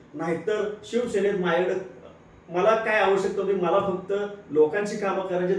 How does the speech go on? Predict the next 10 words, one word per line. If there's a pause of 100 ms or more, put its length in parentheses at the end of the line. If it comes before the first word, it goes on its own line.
हाच
माझा
उद्देश
होता (140)
आणि
पक्षाप्रती
माझी
निष्ठा
अढळ
होती